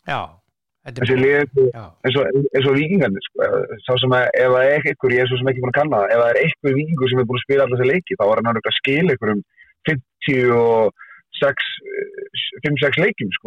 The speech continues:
Speaker 2: í, á þessu tíma.
Speaker 1: Já, við getum alveg orðað að þeir leikmenn sem er að spila mest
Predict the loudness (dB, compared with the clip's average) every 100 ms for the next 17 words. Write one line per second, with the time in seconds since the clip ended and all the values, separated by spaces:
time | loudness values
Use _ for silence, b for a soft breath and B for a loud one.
0 | -2 0 2 0 0 0 -2 -6 _ _
1 | _ _ _ _ b b b b b -6
2 | -4 -4 -6 -6 -4 -2 0 0 0 -2
3 | 0 -2 0 -2 -4 -6 -4 -2 -4 -4
4 | -2 -2 -2 -4